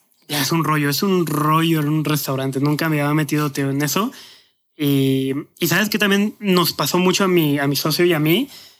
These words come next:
O sea, mi socio igual tiene mi misma edad. Tenemos veintitrés años.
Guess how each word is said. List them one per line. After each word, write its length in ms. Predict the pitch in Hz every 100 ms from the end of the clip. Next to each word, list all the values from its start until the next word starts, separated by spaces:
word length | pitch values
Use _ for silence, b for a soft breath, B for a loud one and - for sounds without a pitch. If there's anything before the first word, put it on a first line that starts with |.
| B _ _ _
O 100 | 175
sea, 100 | 180
mi 80 | 180
socio 200 | 185 214
igual 220 | 175 165
tiene 180 | 165 165
mi 140 | 156
misma 360 | 143 147 143 147
edad. 200 | 139 135 -
Tenemos 280 | 147 143 147
veintitrés 480 | 135 131 127 131 143
años. 380 | 143 135 -